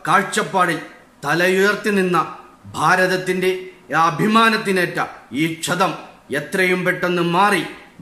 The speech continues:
ഭാരതത്തിൻ്റെ യശസ്സ് വാനോളം ഉയരട്ടെ എന്ന് നമുക്കേവർക്കും ആത്മാർത്ഥമായി ആഗ്രഹിക്കാം. അതിനുവേണ്ടി ഒറ്റക്കെട്ടായി പ്രവർത്തിക്കാം. നിങ്ങളോട് എനിക്ക് അപേക്ഷിക്കുവാനുള്ളത്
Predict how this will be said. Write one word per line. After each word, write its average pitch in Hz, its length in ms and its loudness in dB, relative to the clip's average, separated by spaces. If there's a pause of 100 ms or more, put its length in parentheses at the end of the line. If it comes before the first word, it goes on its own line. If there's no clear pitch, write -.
ഭാരതത്തിൻ്റെ 185 760 0 (360)
യശസ്സ് 170 460 -2 (480)
വാനോളം 202 580 4
ഉയരട്ടെ 175 460 2
എന്ന് 151 160 0 (400)
നമുക്കേവർക്കും 160 760 -2 (460)
ആത്മാർത്ഥമായി 170 840 -2 (240)
ആഗ്രഹിക്കാം. 170 600 0 (320)
അതിനുവേണ്ടി 151 560 0 (280)
ഒറ്റക്കെട്ടായി 147 680 -4 (220)
പ്രവർത്തിക്കാം. 139 540 -6 (420)
നിങ്ങളോട് 156 500 0
എനിക്ക് 160 260 -4 (440)
അപേക്ഷിക്കുവാനുള്ളത് 160 920 -2